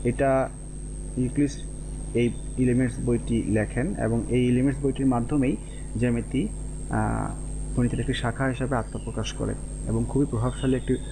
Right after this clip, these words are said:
আহ, বই ছিল। তৎকালীন সভ্যতায় আসলে এমনটা বলা হতো যে কেউ যদি এলিমেন্টস বইটি পড়ে সেটি, আহ, বুঝতে না পারে, তাহলে আসলে তাকে প্রকৃত শিক্ষিত বলা হতো না,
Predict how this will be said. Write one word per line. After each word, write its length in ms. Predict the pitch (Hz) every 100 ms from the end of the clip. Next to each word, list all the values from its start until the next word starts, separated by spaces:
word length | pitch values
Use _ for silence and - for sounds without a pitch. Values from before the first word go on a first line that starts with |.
| - - -
আহ, 240 | 110 107 107 -
বই 140 | 123 117
ছিল। 220 | 104 98 - - - -
তৎকালীন 340 | 127 120 123 127
সভ্যতায় 580 | 127 127 147 123 127 - -
আসলে 240 | 104 131
এমনটা 320 | 123 131 135
বলা 220 | 143 131 123
হতো 340 | 110 131 135
যে 100 | 120 -
কেউ 200 | 120 131
যদি 220 | 135 135
এলিমেন্টস 520 | 127 127 131 131 -
বইটি 220 | 127 120 131 -
পড়ে 300 | 120 113 - - - -
সেটি, 640 | - 123 135 131 127 127 -
আহ, 800 | 110 110 104 98 - - - 127
বুঝতে 280 | 135 - 147
না 120 | 135
পারে, 240 | - 117
তাহলে 300 | 135 117 123
আসলে 240 | 113 131 131 -
তাকে 200 | - 113 117
প্রকৃত 260 | 131 123 123
শিক্ষিত 360 | 120 123 - 120
বলা 220 | 113 113
হতো 200 | 113 110
না, 180 | 120